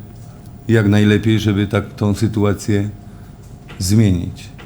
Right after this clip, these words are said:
Tylko że jest to trudne do zrozumienia, bo jak przychodziłem do, do Zagłębia, to sytuacja była o wiele bardziej skomplikowana niż, niż teraz.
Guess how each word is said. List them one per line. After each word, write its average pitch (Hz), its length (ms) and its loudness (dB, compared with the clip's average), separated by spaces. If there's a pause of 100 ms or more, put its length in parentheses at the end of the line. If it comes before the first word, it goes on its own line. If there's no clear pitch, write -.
(220)
Tylko 104 240 0
że 98 140 2
jest 107 200 0
to 120 80 0
trudne 117 340 0
do 110 120 0
zrozumienia, 113 680 0
bo 95 240 -2 (760)
jak 95 120 -4
przychodziłem 104 680 0
do, 98 260 0 (460)
do 98 140 0
Zagłębia, 101 680 2 (600)
to 101 60 -8
sytuacja 104 560 -2
była 104 420 -2 (460)
o 101 80 -2
wiele 101 220 2
bardziej 95 340 0
skomplikowana 98 840 -2
niż, 98 400 -6 (240)
niż 104 180 0
teraz. 107 500 -6